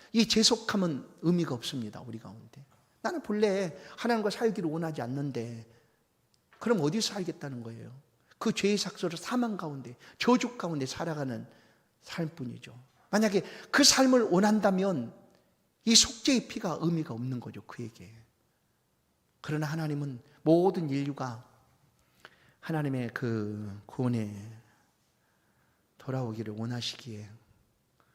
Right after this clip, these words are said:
그것을 상징적으로 보여주고 있는 거예요. 이스라엘 백성들의 그 제사 속에서. 그래서 이스라엘 백성들의 제사는 언제나 피 흘림의 제사입니다. 그래서 레위기서는 분명하게 못 박아 우리 가운데 말씀합니다.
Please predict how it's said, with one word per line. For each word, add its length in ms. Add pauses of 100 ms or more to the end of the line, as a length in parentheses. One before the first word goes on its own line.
(140)
그것을 340
상징적으로 760
보여주고 640
있는 260
거예요. 320 (300)
이스라엘 340
백성들의 640 (420)
그 140
제사 300
속에서. 540 (800)
그래서 300
이스라엘 360
백성들의 500
제사는 460
언제나 580
피 140
흘림의 460
제사입니다. 600 (480)
그래서 260
레위기서는 540
분명하게 800
못 260
박아 300
우리 180
가운데 320
말씀합니다. 720